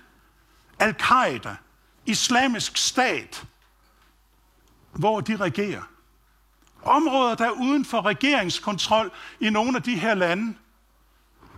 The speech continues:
Og på billedet her, grunden til, at de, vi har lige sat en ring rundt omkring ansigterne på dem, det er ikke fordi, de er grimme mennesker. Det er simpelthen fordi, at, øh,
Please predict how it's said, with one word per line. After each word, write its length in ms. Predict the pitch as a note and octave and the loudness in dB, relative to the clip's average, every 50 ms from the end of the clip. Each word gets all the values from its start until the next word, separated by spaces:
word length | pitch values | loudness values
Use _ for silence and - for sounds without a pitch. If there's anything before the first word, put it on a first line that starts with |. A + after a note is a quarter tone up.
| - - - _ _ - | -20 -20 -20 _ _ -4
Og 100 | - E3 | -2 0
på 100 | C3 G#3 | 0 2
billedet 400 | D#3+ - A#3 B3 B3+ C#4 A#3+ E3+ | 2 2 2 2 2 0 -2 -2
her, 240 | D3 G#3 A#3+ G#3+ G3+ | 0 0 2 2 0
grunden 380 | D3 - - F#3+ A3+ A#3 A3+ G3 | 0 -2 0 2 2 2 2 0
til, 140 | - A3+ | -2 0
at 260 | A#3 A3+ G#3 F#3 - - | 2 2 2 2 0 -2
de, 400 | G3+ G3+ G3+ F#3+ F#3+ E3+ D3+ B2+ - - - - - - - - - | -2 0 0 2 2 0 0 -4 -10 -16 -20 -20 -20 -20 -20 -12 -4
vi 100 | - F#3+ | 0 2
har 400 | F#3 F3+ E3+ E3 F#3 F3+ F3+ F3+ | 4 4 6 6 6 6 6 6
lige 220 | F3 F3 G#3 A#3+ - | 4 2 0 0 2
sat 200 | - A3+ G#3 F#3+ | 2 2 2 2
en 120 | F#3 D3+ | 2 2
ring 180 | G3+ B3 A#3 F3+ | 2 2 2 2
rundt 260 | F#3 G#3+ G#3+ G3 F#3+ | 2 2 2 4 2
omkring 480 | F3+ F#3 F#3 - - G#3 G#3 G3+ G3+ | 2 2 0 0 0 0 0 0 0
ansigterne 580 | F3 F3+ F3 F#3+ A3 - - A3 F3 G3 F#3+ F#3 | -2 0 2 0 0 0 0 0 2 2 0 0
på 100 | - E3+ | 0 0
dem, 140 | E3+ F#3 G3 | 0 0 0
det 60 | E3+ | 0
er 40 | A3+ | -2
ikke 100 | A3 - | -2 -2
fordi, 200 | B3+ F#3+ B3 A3+ | -2 -2 -2 -2
de 120 | E3 G#3+ | -2 -2
er 60 | G3 | -2
grimme 420 | B2+ - - F3 E3 F3 G#3+ A#3 G#3+ | -2 0 2 2 2 2 2 0 0
mennesker. 500 | F3+ E3 D#3+ E3 - - - - F3+ E3 - - - - - - | 2 2 2 0 -2 -4 -2 -2 -2 -2 -4 -8 -16 -12 -6 -2
Det 60 | G#3 | -2
er 40 | F#3+ | 0
simpelthen 320 | - B3+ G#3+ F3+ G3+ F#3 | 0 2 2 0 0 0
fordi, 320 | - F#3 C#3+ G#3 G#3 F#3+ D#3 | -2 -2 -2 0 0 0 2
at, 180 | D3+ D#3 D3+ | 0 2 2
øh, 240 | E3+ D#3+ D3+ D3 C#3 | 2 2 2 2 0